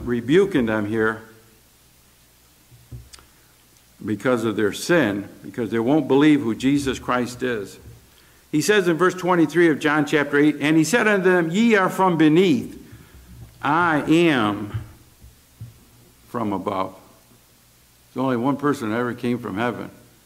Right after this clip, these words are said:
down to earth, and that's the Lord Jesus Christ.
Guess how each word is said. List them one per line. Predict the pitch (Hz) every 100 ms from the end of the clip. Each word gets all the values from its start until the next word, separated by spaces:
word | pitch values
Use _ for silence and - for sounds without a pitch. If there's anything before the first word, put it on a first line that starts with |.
| _ _ _
down | 113 113 123 120
to | 123 95
earth, | - 123 - - - _ _ _ _ _ _ _ _ _ -
and | 98
that's | 143 -
the | -
Lord | 104 120 123
Jesus | 113 127 104 98
Christ. | - 135 110 -